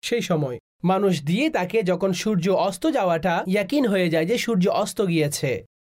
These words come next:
এখন আপনি রোজা ভাঙলেন, ভালো কথা। অনেক সময় এটাও হয়ে থাকে যে মাগরিবের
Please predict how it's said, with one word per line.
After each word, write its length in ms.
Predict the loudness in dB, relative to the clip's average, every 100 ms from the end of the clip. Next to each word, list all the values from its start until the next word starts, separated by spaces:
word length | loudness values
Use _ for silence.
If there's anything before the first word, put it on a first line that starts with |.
| _
এখন 300 | -4 0 0
আপনি 240 | 0 0 2
রোজা 280 | 2 2
ভাঙলেন, 580 | 0 0 2 2 2 0 -8
ভালো 280 | -2 0 0
কথা। 380 | -2 -4 -6 -8 _ _ _ _ _
অনেক 280 | -2 0 0
সময় 220 | 0 2
এটাও 320 | 2 2 2 2
হয়ে 220 | 2 2
থাকে 380 | 0 0 -2 -2 -4
যে 180 | 0 2
মাগরিবের 840 | 2 2 0 0 2 2 2 0